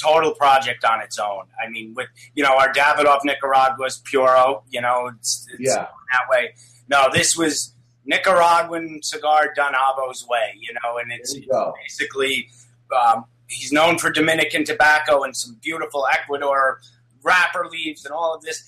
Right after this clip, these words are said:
Speaker 1: So how do we put that all together and, and bring it into the line? And it,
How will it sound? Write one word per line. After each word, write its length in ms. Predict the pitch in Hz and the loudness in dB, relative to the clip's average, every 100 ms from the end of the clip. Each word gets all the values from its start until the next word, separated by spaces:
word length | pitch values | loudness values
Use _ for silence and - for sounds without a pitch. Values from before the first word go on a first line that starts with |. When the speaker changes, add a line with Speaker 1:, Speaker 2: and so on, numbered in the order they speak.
| _ | _
Speaker 1:
So 160 | - 139 | -6 0
how 160 | 196 | 2
do 100 | 190 | 2
we 160 | 180 165 | 0 -8
put 160 | - 170 | -8 -4
that 180 | 151 143 | 0 2
all 200 | 143 143 | 2 0
together 600 | - 123 139 131 135 127 127 127 | -4 -4 -2 0 0 -2 0 -2
and, 140 | 120 117 - 120 | -2 -8 -10 -10
and 220 | 117 113 _ _ _ - | -10 -16 _ _ _ -4
bring 180 | 143 | -2
it 100 | 135 | 0
into 260 | 131 127 135 | -2 -2 -6
the 100 | 120 | -6
line? 340 | 113 117 107 107 | -4 -4 -4 -8
And 100 | |
it, 100 | 113 | -16